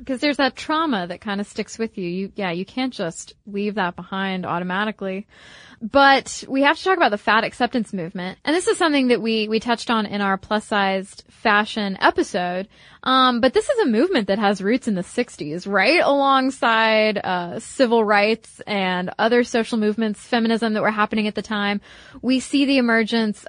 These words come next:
of fat acceptance. Um, in the nineteen sixties, there was a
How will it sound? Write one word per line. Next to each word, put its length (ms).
of 640
fat 400
acceptance. 840
Um, 540
in 140
the 80
nineteen 440
sixties, 600
there 160
was 160
a 160